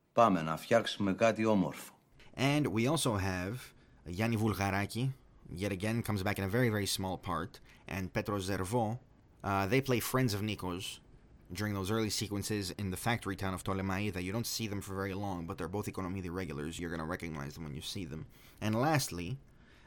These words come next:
Speaker 2: Yanni Anastasaki, who was also in Schistostoma, he comes back in this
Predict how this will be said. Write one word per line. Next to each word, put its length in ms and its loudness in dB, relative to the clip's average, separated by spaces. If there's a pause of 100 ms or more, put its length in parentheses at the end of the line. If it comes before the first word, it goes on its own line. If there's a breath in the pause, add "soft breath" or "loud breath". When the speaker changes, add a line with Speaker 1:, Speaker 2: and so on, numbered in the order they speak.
Speaker 2:
Yanni 320 2
Anastasaki, 640 0
who 80 0
was 100 0
also 240 -2
in 80 -2
Schistostoma, 800 -6
he 160 -6
comes 240 -6
back 260 -4
in 140 -2
this 300 -4